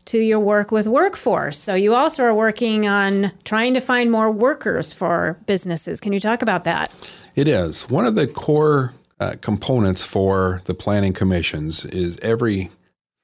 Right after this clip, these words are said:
Speaker 2: five years, we have to do something called a comprehensive economic development strategy. And that's for our entire region.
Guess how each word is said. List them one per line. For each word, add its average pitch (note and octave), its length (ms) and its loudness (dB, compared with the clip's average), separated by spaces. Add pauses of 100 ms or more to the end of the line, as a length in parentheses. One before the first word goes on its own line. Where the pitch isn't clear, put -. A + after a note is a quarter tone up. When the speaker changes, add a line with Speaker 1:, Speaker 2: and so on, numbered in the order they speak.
(100)
Speaker 2:
five G#2 400 0
years, D#2+ 540 -4
we B2 340 0
have G2 300 0
to G2+ 100 -2
do F2+ 260 -2
something F#2+ 400 -2
called F2+ 300 -2
a - 40 -4
comprehensive A#2 1080 0
economic G#2+ 840 -2
development F#2 760 -2
strategy. A#2+ 840 -2 (480)
And F2+ 140 0
that's A#2 240 0
for D3+ 180 0
our D3+ 180 2
entire C3+ 460 0
region. A#2+ 480 0